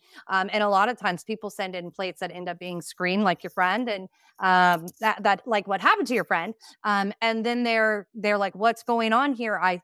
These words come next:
I took this floral image, I scanned it in, and now when I'm printing, I'm seeing that there's a little bit of, like, jaggedness around the lines, uh, the edges. I don't understand." And actually what they're seeing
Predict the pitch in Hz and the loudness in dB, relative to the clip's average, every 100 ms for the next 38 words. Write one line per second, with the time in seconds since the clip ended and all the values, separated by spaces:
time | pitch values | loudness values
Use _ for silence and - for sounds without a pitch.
0 | - 185 190 - 214 226 - 220 220 220 | -4 -4 -4 -8 -6 -8 -6 -4 -2 -2
1 | 220 220 220 220 214 170 170 - - 240 | -2 -2 -4 -6 -6 -6 -6 -8 -6 -4
2 | 240 233 220 214 214 208 202 202 196 202 | -4 -4 -4 -4 -4 -4 -6 -8 -8 -4
3 | 208 226 214 190 - 262 247 214 202 - | 0 0 0 -4 -6 -8 -6 -6 -8 -10
4 | 214 214 190 180 196 196 196 202 185 180 | -10 -6 -6 -4 -6 -6 -4 -4 -4 -6
5 | 170 165 160 - 285 269 269 262 - 233 | -4 -8 -8 -4 -2 -2 -6 -8 -10 -8
6 | 220 226 208 214 208 214 208 - 202 196 | -6 -6 -6 -4 -4 -4 -8 -8 -6 -2
7 | 190 214 214 208 - 175 165 165 - 269 | 0 -2 -4 -6 -8 -8 -10 -12 -12 -8
8 | 254 240 - - - 190 185 190 - 220 | -8 -10 -16 -16 -10 -2 0 -2 0 0
9 | 190 175 165 160 - 208 254 214 151 156 | 0 -2 -4 -8 -12 -10 -8 -8 -10 -12